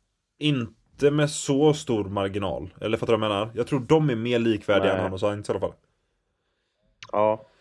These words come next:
Speaker 1: Eller ja, det är ju bara
Speaker 2: Det kan
Speaker 1: min,
Speaker 2: finnas, men
Speaker 1: min
Speaker 2: ändå.
Speaker 1: shit take på det.
Speaker 2: Alonso väldigt högt ratad bland förarna.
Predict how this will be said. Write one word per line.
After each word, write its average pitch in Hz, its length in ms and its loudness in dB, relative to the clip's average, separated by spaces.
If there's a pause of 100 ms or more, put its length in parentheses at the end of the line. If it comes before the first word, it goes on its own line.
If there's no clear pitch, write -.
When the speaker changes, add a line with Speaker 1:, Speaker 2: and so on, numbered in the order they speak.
(200)
Speaker 1:
Eller 165 160 6
ja, 151 260 4
det 127 80 2
är - 20 6
ju 156 60 6
bara 131 120 6
Speaker 2:
Det 107 60 4
kan 101 40 0
Speaker 1:
min, 117 100 2
Speaker 2:
finnas, - 160 -4
men 113 100 -2
Speaker 1:
min 127 160 0
Speaker 2:
ändå. 104 120 0
Speaker 1:
shit 139 340 -2
take 110 300 -2
på 110 120 0
det. 90 140 -2 (1200)
Speaker 2:
Alonso 104 500 0
väldigt 104 380 -4
högt - 240 -8
ratad 82 500 -2
bland 80 280 -2
förarna. 90 360 -6